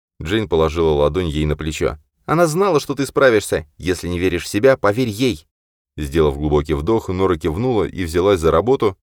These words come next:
а Джейн подошла к Такеру. "Нужно узнать, что там происходит, не говоря уж о запасном плане на случай". Она выразительно посмотрела на Нору. "Если Нора не сумеет это провернуть", — понял Такер.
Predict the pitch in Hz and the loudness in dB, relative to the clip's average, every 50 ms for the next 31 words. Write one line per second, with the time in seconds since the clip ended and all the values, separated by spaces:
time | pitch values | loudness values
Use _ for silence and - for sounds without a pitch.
0 | _ _ - 76 71 69 90 117 120 - 90 73 73 73 - 85 80 78 - - | _ _ -6 -4 -4 -2 -2 -4 -2 -2 0 0 0 0 0 0 -2 -2 -2 -2
1 | 78 71 69 65 60 60 55 - - _ _ _ _ _ _ _ _ _ _ _ | -4 -2 -2 -2 -4 -6 -6 -8 -12 _ _ _ _ _ _ _ _ _ _ _
2 | - 143 170 160 151 185 185 180 175 202 190 160 - - 143 123 127 117 110 123 | -4 -4 -2 -2 0 0 0 0 0 0 -2 -2 0 0 0 0 0 0 0 0
3 | 139 143 - - 139 95 85 82 - _ - - 117 107 117 117 123 120 120 113 | 0 0 0 -2 -2 0 -2 -4 -6 _ -8 -6 -4 0 2 2 4 4 4 2
4 | 101 - 117 107 120 113 127 - - 131 120 117 135 127 107 98 98 107 120 - | 2 0 -4 -4 -2 -2 -2 -2 -2 -4 -2 0 0 0 0 0 -2 -2 -4 -4
5 | - 185 214 214 - 170 151 147 - _ _ _ _ - - 71 78 82 82 78 | -6 -6 -6 -6 -4 -6 -6 -6 -10 _ _ _ _ -8 -6 -2 -2 0 0 2
6 | 78 78 76 71 87 98 - 98 87 82 80 78 76 - 80 73 73 76 78 73 | 2 2 2 0 -2 -6 -6 -4 -4 -2 -2 -4 -4 -4 -4 -4 -2 -2 0 0
7 | 73 73 73 76 78 76 71 65 57 52 - - _ _ _ _ _ _ _ - | 0 0 -2 -2 -2 -2 -2 -2 -4 -6 -8 -10 _ _ _ _ _ _ _ -14
8 | 71 69 76 76 - - 78 80 85 82 80 78 78 78 76 - 92 87 87 85 | -10 -8 -8 -6 -4 -4 -4 -2 0 0 0 0 -2 -2 -4 -4 -6 -4 -4 -4
9 | 80 76 - 80 - 78 - 80 85 80 87 90 92 87 73 65 - - _ _ | -4 -4 -4 -6 -6 -6 -4 -2 -2 0 0 -2 -2 -4 -6 -6 -8 -12 _ _
10 | _ - 80 76 65 62 62 - - 64 60 - - - - - | _ -6 -4 -4 -4 -6 -6 -4 -4 -4 -4 -4 -6 -8 -8 -12